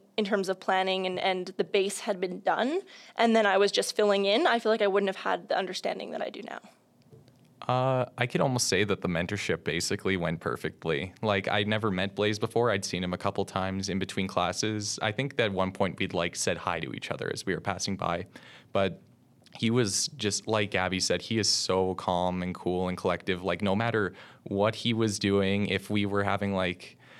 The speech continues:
Speaker 2: issues trying to schedule to, like, him talking about, like, the queue line process that he went through,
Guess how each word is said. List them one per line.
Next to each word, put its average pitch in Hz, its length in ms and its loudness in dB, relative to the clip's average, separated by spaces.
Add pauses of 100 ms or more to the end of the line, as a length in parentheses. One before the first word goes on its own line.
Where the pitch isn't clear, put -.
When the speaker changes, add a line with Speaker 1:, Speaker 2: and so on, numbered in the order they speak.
(360)
Speaker 2:
issues 107 360 0
trying 110 300 2
to 104 60 2
schedule 95 720 2
to, - 180 0
like, 90 340 2
him 95 300 -2
talking 92 380 -2
about, 90 240 0
like, 87 200 -2
the 85 140 -4 (120)
queue 101 220 -4
line 98 500 0
process - 460 0
that - 160 -2
he 131 80 0
went 131 200 -2
through, 185 240 -2